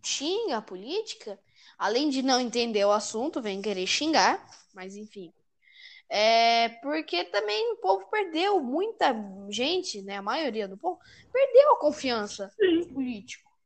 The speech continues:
Speaker 1: entendeu? Porque eles prometem, prometem, prometem e não fazem nada. Eles dizem que vão melhorar o Brasil pras cri-, pros, pros seus filhos, né? E não fazem isso.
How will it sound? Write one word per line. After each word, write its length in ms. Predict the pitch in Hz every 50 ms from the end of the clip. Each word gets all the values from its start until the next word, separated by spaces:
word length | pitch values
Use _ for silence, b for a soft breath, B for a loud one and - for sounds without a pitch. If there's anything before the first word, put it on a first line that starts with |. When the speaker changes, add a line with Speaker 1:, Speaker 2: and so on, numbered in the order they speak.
| _ _
Speaker 1:
entendeu? 460 | _ - 247 302 392 415 277 185 180 - b b b b b b b b _
Porque 240 | - 381 392 - 427
eles 320 | 440 659 403 440 440 - - _
prometem, 720 | - - 453 480 453 427 427 440 480 - - 453 453 381
prometem, 580 | - - 381 359 339 294 254 240 240 254 240 214
prometem 760 | 214 208 214 233 302 392 480 480 - - 381 330 311 320 359
e 60 | 392
não 160 | 415 415 415
fazem 360 | 349 - - 381 370 - 349
nada. 680 | 415 480 508 480 453 453 466 494 480 381 277 208 180 - - B B B B B B -
Eles 280 | 240 277 277 269 254
dizem 360 | 277 294 349 415 415 415 415
que 100 | - 370
vão 200 | 320 302 339 339
melhorar 540 | 320 311 320 302 294 294 277 262 240 214 208
o 60 | 208
Brasil 760 | 226 254 294 302 294 269 254 285 349 392 453 466 392 254 208 - - _ _ _ _ _ _
pras 300 | - 233 226 226 220 -
cri-, 220 | - - 254 240 202
pros, 500 | - _ 240 240 240 233 - - - _ _ -
pros 380 | 226 247 220 - - - - -
seus 400 | - - - 233 208 208 - -
filhos, 440 | - 320 381 453 508 508 415 285 247
né? 200 | 277 294 339 370 b b b b b b b b b b -
E 100 | 403 494
não 460 | 605 622 640 640 640 466 370 381 381
fazem 640 | - - 339 381 480 508 370 370 370 339 302 277 226
isso. 360 | 214 - - - 190 175